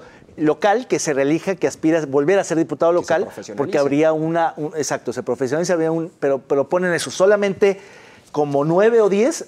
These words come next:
Speaker 1: van, se van a su casa, pues ya se va, o esperan entrar a algún gobierno. Pero quizá el chapulineo está mal entendido porque se juntan todas las categorías.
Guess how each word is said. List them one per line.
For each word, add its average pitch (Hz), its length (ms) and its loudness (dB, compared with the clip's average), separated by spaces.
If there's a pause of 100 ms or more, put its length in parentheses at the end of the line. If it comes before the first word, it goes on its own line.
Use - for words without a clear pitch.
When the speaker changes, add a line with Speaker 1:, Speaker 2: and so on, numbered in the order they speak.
Speaker 1:
van, 156 400 -2
se 147 140 -4
van 156 160 0
a - 20 -4
su 143 140 -8
casa, 220 320 -4
pues 143 100 0
ya 147 220 -4 (140)
se 139 100 -4
va, 123 160 -6
o 123 200 -2
esperan 147 440 -4
entrar 131 280 -4
a - 40 2
algún 135 180 -4
gobierno. 143 460 -2 (480)
Pero 147 260 2
quizá 214 340 -2
el 247 140 -2
chapulineo 185 480 -2
está 196 220 -2
mal 190 160 0
entendido 165 400 -2
porque 143 300 -6
se 143 100 -8
juntan 170 480 -4
todas 170 280 0
las - 440 -6
categorías. 131 640 -2